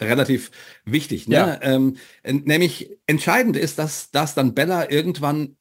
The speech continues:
Speaker 1: anfängt, ihre Sexualität zu entdecken.
Speaker 2: Ja.
Speaker 1: Erst, erst zufällig, weil sie sich irgendwie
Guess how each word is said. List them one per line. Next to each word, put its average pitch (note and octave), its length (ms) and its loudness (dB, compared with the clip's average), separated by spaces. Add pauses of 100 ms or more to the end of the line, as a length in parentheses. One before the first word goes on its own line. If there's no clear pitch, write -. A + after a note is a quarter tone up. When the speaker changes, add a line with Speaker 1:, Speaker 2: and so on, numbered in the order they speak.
Speaker 1:
anfängt, D#3+ 400 0
ihre C#3 580 0
Sexualität C3+ 720 0
zu G2 80 -4
entdecken. D#2+ 340 -10
Speaker 2:
Ja. - 160 0 (220)
Speaker 1:
Erst, - 640 -2 (260)
erst - 340 -2 (200)
zufällig, A3 760 0
weil C3+ 280 0
sie C#3 80 2
sich C#3 260 -4
irgendwie E3 800 -2